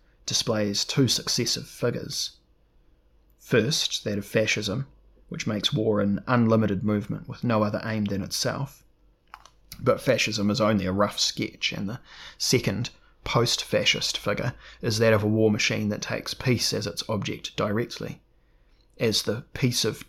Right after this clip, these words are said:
terror or survival. The war machine reforms a smooth space which now claims to control, to surround the entire earth.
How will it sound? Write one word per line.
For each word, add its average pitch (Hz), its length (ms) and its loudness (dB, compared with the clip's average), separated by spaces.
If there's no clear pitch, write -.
terror 117 520 2
or 104 160 -4
survival. 117 760 0
The 110 80 2
war 110 180 4
machine 104 440 0
reforms 113 840 0
a 110 240 -6
smooth 117 540 2
space - 680 -4
which - 240 -4
now 110 220 -4
claims 113 400 -4
to - 100 -10
control, 113 720 -2
to - 120 -4
surround 113 520 4
the - 140 -4
entire 110 500 -2
earth. 113 420 -2